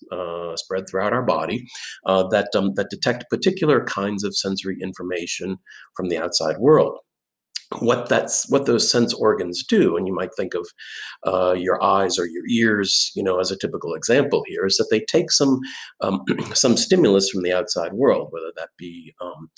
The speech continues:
sound vibrations or light, uh, and translate that, um, into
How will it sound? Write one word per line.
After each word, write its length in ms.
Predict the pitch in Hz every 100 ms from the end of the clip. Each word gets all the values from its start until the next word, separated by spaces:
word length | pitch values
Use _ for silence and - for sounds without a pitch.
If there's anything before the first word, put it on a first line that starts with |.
| - -
sound 340 | - 104 110
vibrations 920 | 107 101 101 95 92 - 90 92 87 -
or 300 | 92 85 78
light, 420 | 82 104 98 95 - - - - - -
uh, 220 | 90 85 -
and 340 | 110 110 104 92 -
translate 760 | - 151 170 175 110 95 - -
that, 320 | - 78 - - - - -
um, 300 | - 87 80 - - _
into 760 | 117 113 104 - 104 101 98